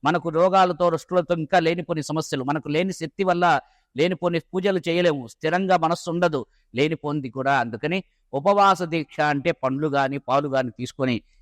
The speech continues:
చేసినట్లయితే ఆ ఇంట్లో విజయోన్నత స్థానానికి చేరుకుంటుంది. చక్కగా ఆడవాళ్ళు అవలంబించవలసిన కార్యక్రమాలు చేసుకుంటూ నిత్యము రోజు, "అమ్మో, నేను ఈ నెల రోజులు పూజ చేయాలి, ఈ నెల రోజులు స్నానదానం చేయాలి", అవసరం లేదు.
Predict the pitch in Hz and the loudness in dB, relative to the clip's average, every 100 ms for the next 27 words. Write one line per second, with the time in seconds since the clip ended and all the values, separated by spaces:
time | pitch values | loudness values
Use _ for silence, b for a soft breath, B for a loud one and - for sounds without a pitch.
0 | _ 120 131 139 127 127 117 123 120 98 | _ -2 -2 0 -2 -2 -4 -2 -2 -2
1 | _ _ 104 117 113 143 - 170 123 113 | _ _ -2 -2 -2 -6 0 0 0 -2
2 | 175 180 175 156 143 - 135 151 160 151 | 2 2 2 -2 -4 -4 -2 0 0 0
3 | 131 - 123 120 120 113 104 98 - - | -4 -6 -6 -4 -8 -8 -10 -12 -14 -18
4 | _ 170 160 180 180 b b - 131 160 | _ -4 2 2 0 b b -2 0 2
5 | 160 156 139 113 _ - 113 160 196 180 | 2 0 0 -4 _ -4 0 2 0 -2
6 | 170 - 160 156 143 135 107 - - 120 | -4 -2 -2 -2 -2 -2 -2 -6 -2 -2
7 | 151 - 143 143 135 113 110 - 139 139 | -2 -2 0 0 -2 -6 -10 -8 -6 -4
8 | 180 185 _ _ _ _ 120 143 - 190 | -2 -2 _ _ _ _ -6 -6 0 2
9 | 190 120 - _ 113 156 180 196 139 - | 2 -2 -8 _ -2 0 2 2 0 -4
10 | - 127 160 156 110 _ - 143 139 131 | -10 -4 0 0 -2 _ -6 -4 -2 -2
11 | 135 180 190 175 160 160 160 - 160 151 | 0 2 2 0 -4 -6 -6 -2 2 0
12 | 120 117 139 151 190 190 170 - 160 180 | -2 -4 -2 0 0 0 -2 0 0 2
13 | 175 170 156 156 147 143 143 202 196 185 | 0 0 0 -2 0 -2 -2 -4 2 0
14 | 143 | 0